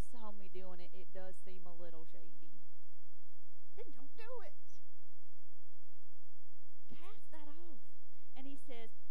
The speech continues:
"Put on the armor of light." There must be a before there can be a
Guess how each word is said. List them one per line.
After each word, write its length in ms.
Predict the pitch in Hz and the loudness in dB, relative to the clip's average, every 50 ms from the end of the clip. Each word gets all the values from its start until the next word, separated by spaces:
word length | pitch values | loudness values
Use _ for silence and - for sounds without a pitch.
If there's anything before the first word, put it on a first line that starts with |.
| - - - | 0 0 0
"Put 160 | 294 277 - - | 0 0 0 0
on 460 | 226 269 320 330 254 226 208 214 226 - | 0 0 0 0 0 0 0 0 0 0
the 140 | - 240 220 | 0 0 0
armor 340 | - - - 196 - - 202 | 0 0 0 0 0 0 0
of 140 | - - 226 | 0 0 0
light." 320 | 247 262 - - - - - - - - - - - - - - - - - - - - - - - - - - - - - - - - - - - - - - - - - - - - - - - - - - | 0 0 0 0 0 0 0 0 0 0 0 0 0 0 0 0 0 0 0 0 0 0 0 0 0 0 0 0 0 0 0 0 0 0 0 0 0 0 0 0 0 0 0 0 0 0 0 0 0 0 0 0
There 160 | 254 269 269 | 0 0 0
must 380 | 262 254 269 302 339 - - - | 0 0 0 0 0 0 0 0
be 120 | 277 262 | 0 0
a 140 | - 226 220 - - - - - 247 254 - - - - 247 233 - - 240 277 285 233 185 175 180 190 - - - - | 0 0 0 0 0 0 0 0 0 0 0 0 0 0 0 0 0 0 0 -2 -2 -2 -2 -2 0 0 0 0 0 0
before 460 | 220 208 - - - 269 277 277 269 | 0 0 0 0 0 0 0 0 0
there 200 | 214 220 220 - - | 0 0 0 0 0
can 120 | 240 240 226 | 0 0 0
be 180 | 214 208 208 | 0 0 0
a 60 | 202 | 0